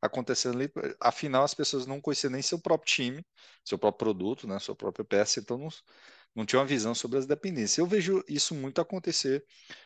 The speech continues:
é, no dia a dia. Qual, qual é a técnica ou a recomendação que você daria para as pessoas realmente entenderem o, qual é o seu time?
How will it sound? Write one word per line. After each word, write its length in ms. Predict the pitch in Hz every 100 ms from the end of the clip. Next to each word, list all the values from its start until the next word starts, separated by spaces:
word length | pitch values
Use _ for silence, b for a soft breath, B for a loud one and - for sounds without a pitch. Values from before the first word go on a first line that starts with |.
| _
é, 420 | 120 117 113 117
no 140 | 117 135
dia 140 | 165
a 20 |
dia. 280 | 185 120 107 B B B -
Qual, 260 | 190 - -
qual 140 | 220
é 20 |
a 40 | 277
técnica 680 | - 175 - 175 131 104 - -
ou 420 | 123 135 131 98 - _ _ _ _ _ _ _ -
a 80 | 101
recomendação 720 | 123 135 117 98 92 135 135
que 100 | 127
você 260 | 120 -
daria 380 | 113 117 101 120
para 120 | 127
as 100 | 120
pessoas 400 | - 113 - 117
realmente 500 | 117 165 156 151 -
entenderem 640 | 170 - 175 135 143 190 170 _ b b b
o, 120 | 143
qual 320 | - 190 214
é 40 | 233
o 60 |
seu 220 | 254 185 131
time? 440 | - 104 87